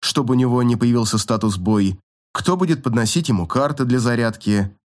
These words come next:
когда будет отдых, еда и личное время. И тут такой удар по планам.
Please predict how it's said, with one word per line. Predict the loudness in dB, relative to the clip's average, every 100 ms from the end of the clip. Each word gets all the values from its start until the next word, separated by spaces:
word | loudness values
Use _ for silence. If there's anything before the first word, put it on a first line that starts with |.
| _ -4
когда | -2 0 0
будет | 0 -2 0
отдых, | 0 0 -2 -2 -6 -14
еда | -2 -2 0 0 0 -2 -6 _
и | 0
личное | 2 2 0 -2
время. | 0 -2 -2 -6 -10 _ _ _ _ _ 0
И | 0
тут | 2 0
такой | 0 0 2 2
удар | 2 0
по | 0 -2
планам. | 0 2 0 -2 -8